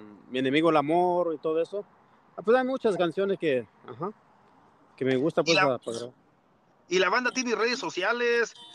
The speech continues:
Speaker 2: Facebook, Twitter, Instagram, este, ah,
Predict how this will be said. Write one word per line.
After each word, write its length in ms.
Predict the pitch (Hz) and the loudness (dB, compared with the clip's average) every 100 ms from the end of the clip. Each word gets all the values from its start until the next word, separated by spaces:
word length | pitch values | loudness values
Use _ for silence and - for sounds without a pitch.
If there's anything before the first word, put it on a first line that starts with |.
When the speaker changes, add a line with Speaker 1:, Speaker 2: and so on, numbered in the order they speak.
| - _ - | -20 _ -4
Speaker 2:
Facebook, 500 | 185 208 202 220 - | -4 -4 -4 -6 -6
Twitter, 480 | 190 214 220 220 180 | -8 -4 -2 -2 -2
Instagram, 640 | 214 214 208 214 214 208 - - - _ | -6 -2 0 2 2 -2 -8 -20 -20 _
este, 720 | - 190 196 190 185 180 160 143 - _ _ _ _ | -6 -6 -6 -4 -4 -2 -2 -6 -10 _ _ _ _
ah, 160 | 170 | -4